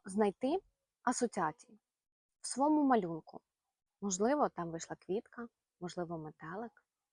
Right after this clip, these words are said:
можливо, ключ, можливо, ручка, будь-що, що бачите тільки ви, що знайшла ваша підсвідомість. Це і буде підсказка першого кроку до здійснення вашої мети. Розмальовуємо свій малюнок.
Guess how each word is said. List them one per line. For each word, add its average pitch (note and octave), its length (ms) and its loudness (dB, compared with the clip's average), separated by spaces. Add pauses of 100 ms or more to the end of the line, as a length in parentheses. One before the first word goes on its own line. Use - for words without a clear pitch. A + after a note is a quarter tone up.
(460)
можливо, F3 420 -2
ключ, - 440 -4
можливо, F3 420 -6
ручка, - 400 -8
будь-що, F3 680 -2 (760)
що - 180 2
бачите B3+ 400 6
тільки - 300 -2
ви, D#3+ 180 -6 (880)
що A#3 640 6
знайшла A#3 680 6
ваша A#3 320 6
підсвідомість. - 840 -6 (140)
Це A#3 120 4
і A3+ 40 4
буде C4+ 200 2
підсказка - 580 -2
першого G#3+ 480 -2
кроку F#3 460 0
до A3 120 2
здійснення F#3+ 440 -2
вашої E3+ 380 -4
мети. E3+ 320 -10 (600)
Розмальовуємо F3 720 10
свій - 220 -6
малюнок. D#3+ 440 -4